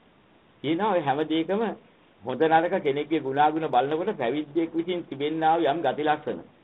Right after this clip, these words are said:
අපිට පේන වැරදි එක පැත්තක්. අපිට නොපෙනෙන වැරදි තියෙනවා. න-, අපිට කරන්න බැරි හොඳ පැති ගොඩක් එතන තියෙනවා. දැන් අපි කිව්වොත් එහෙම. උන් ඉතින් කාලා බීලා කනුන් දෙන දේවල් කාලා බීලා සැප සම්පත් දෙන හොඳට ඉන්නේ උන්.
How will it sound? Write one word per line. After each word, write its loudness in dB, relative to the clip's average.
අපිට 0
පේන 0
වැරදි 2
එක 0
පැත්තක්. 0
අපිට 2
නොපෙනෙන 0
වැරදි 2
තියෙනවා. 0
න-, -8
අපිට -2
කරන්න 2
බැරි 2
හොඳ 0
පැති 0
ගොඩක් 4
එතන -2
තියෙනවා. -10
දැන් 4
අපි -2
කිව්වොත් 2
එහෙම. -6
උන් -6
ඉතින් -6
කාලා 4
බීලා 0
කනුන් -2
දෙන 0
දේවල් 2
කාලා 0
බීලා -2
සැප -2
සම්පත් -2
දෙන -6
හොඳට -4
ඉන්නේ -4
උන්. -4